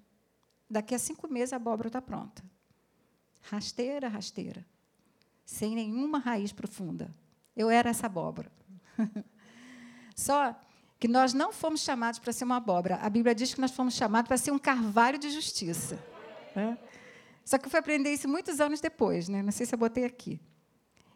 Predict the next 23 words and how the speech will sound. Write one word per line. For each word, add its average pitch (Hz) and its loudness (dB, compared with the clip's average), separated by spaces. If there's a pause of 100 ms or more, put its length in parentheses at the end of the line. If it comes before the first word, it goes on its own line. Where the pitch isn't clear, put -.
(140)
Então, 202 -2 (120)
aqui. 190 -12 (800)
Isaías, 226 6
não 226 2
vou, 220 6
não 202 2
vou 196 4
pegar 190 0
a 180 2
passagem 202 -2
toda, 240 2
você - 0
conhece, 233 2
que - -4
é 190 0
Isaías 202 2
sessenta 220 0
e 202 0
um, 226 0
falando 226 2
sobre 226 0
Jesus, 240 0
né? 226 -4